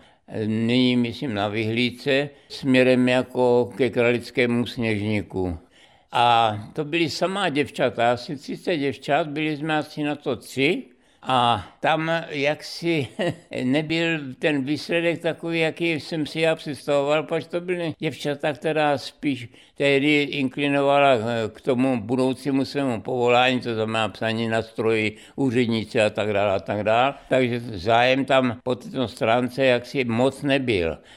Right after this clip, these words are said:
Ale vím, vzpomínám si, že Prostějov byl známý ve vzniku moderní gymnastiky, která tam velmi, velmi prostě začala se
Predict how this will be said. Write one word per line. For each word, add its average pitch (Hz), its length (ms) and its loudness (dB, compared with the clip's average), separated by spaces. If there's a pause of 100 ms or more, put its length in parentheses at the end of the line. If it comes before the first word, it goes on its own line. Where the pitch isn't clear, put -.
(160)
Ale 113 420 2 (100)
vím, 127 440 0
vzpomínám 123 680 -2
si, 151 240 -4
že 139 140 0
Prostějov 127 600 -4
byl 135 240 -2
známý 127 680 0 (100)
ve 120 160 2
vzniku 135 760 0
moderní 131 540 2
gymnastiky, 117 880 -2 (500)
která 131 680 4
tam 131 460 0
velmi, 151 440 0
velmi 135 720 0
prostě 127 480 -4
začala 123 460 -2
se 127 240 -4